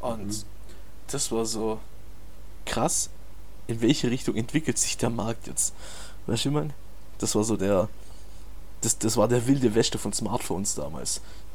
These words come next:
Speaker 1: Du hattest
Speaker 2: Ja,
Speaker 1: alles.
Speaker 2: aber
Speaker 1: Du konntest dir aussuchen, was du willst und zehn Millionen Funktionen, aber halt immer nur eine Funktion pro Smartphone.
Speaker 2: Ich wollte grad sagen, also weil,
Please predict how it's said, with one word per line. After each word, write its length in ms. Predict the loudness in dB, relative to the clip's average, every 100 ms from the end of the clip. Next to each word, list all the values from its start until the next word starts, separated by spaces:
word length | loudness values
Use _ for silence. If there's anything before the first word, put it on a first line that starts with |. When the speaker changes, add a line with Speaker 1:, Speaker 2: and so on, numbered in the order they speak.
| -2
Speaker 1:
Du 160 | -2
hattest 320 | -2 -2 -2 -2
Speaker 2:
Ja, 140 | -2
Speaker 1:
alles. 340 | 0 2 0 0
Speaker 2:
aber 160 | -2 -2
Speaker 1:
Du 80 | 0
konntest 240 | 0 2
dir 80 | 2
aussuchen, 400 | 2 0 -2 -4 -4
was 100 | -6
du 140 | -6
willst 340 | -4 -4 -4
und 160 | -6 -6 -6 -6 -2
zehn 240 | -2 -2
Millionen 340 | -4 -4 -4 -4
Funktionen, 480 | -4 -6 -4 -4
aber 260 | -2 -4 -6
halt 140 | -6 -6
immer 160 | -4
nur 220 | -4 -4
eine 240 | -2 -2 -4
Funktion 420 | -6 -6 -6 -6
pro 140 | -6
Smartphone. 480 | -6 -6 -6 -6 -8 -8 -8 -8 -8 -8 -8 -8 -8 -8 -8 -8 -8 -8 -6 -6
Speaker 2:
Ich 140 | -6 -4
wollte 160 | -4 -2
grad 180 | -2
sagen, 260 | 0 0 0
also 200 | -2 -2
weil, 180 | -2